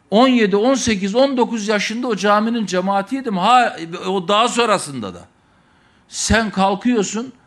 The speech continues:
bugün geldin, yarın belki başka bir yere gideceksin müftü olarak. Bu şehirdeki insanların hakkını gasp ediyorsun. Masaya bile oturmuyorsun. Kasıtlı davranıyorsun. Ayıptır. Ayıptır.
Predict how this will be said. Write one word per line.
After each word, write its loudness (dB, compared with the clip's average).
bugün -2
geldin, 0
yarın 2
belki -2
başka -2
bir -4
yere 0
gideceksin -6
müftü -4
olarak. 2
Bu 6
şehirdeki 2
insanların -2
hakkını 0
gasp 2
ediyorsun. -8
Masaya 6
bile 2
oturmuyorsun. -2
Kasıtlı 0
davranıyorsun. 0
Ayıptır. -2
Ayıptır. 0